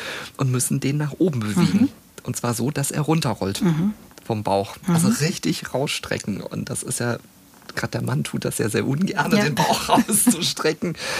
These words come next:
Speaker 1: Und dann dachte ich auch so, oh Gott, wie stelle ich mir das denn jetzt vor? Und dann, ja, wirklich wie
Speaker 2: Ja.
Speaker 1: ein Ball, der im Bauchnabel liegt und sie atmen so weit in den Bauch rein,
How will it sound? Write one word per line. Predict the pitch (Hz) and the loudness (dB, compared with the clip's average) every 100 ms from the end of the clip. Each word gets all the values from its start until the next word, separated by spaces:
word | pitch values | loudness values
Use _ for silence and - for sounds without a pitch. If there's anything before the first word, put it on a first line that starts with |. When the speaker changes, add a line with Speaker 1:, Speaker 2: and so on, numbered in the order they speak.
| - 180 - | -4 -4 -4
Speaker 1:
Und | 113 120 | -2 -2
dann | |
dachte | 110 101 - | -2 -4 -6
ich | |
auch | - | -4
so, | 117 | -4
oh | - | -4
Gott, | - - | -6 -6
wie | 113 | -4
stelle | - - 113 | -4 -2 -4
ich | 120 | -2
mir | - - | -2 -2
das | - - | -2 -2
denn | - | -2
jetzt | 107 104 - | -2 -4 -4
vor? | - | -6
Und | - | -4
dann, | 139 - | -2 0
ja, | 302 226 | 0 0
wirklich | 285 247 - | 0 -2 2
wie | 214 | 4
Speaker 2:
Ja. | 214 | 4
Speaker 1:
ein | 240 208 214 190 | 2 -2 -6 -8
Ball, | - 330 349 339 | -4 -2 0 0
der | 165 160 - | 0 -2 -4
im | 147 | -4
Bauchnabel | - 285 - 214 196 | -2 -4 -2 -2 0
liegt | 185 196 - | 2 2 0
und | - 131 - | -4 -2 -4
sie | - - | -6 -4
atmen | - - 147 117 | -4 -2 -2 0
so | 117 147 247 185 | 0 2 2 2
weit | 170 196 | 0 0
in | - | -2
den | 147 | -2
Bauch | - - 190 - | -2 -2 -2 0
rein, | 160 | 0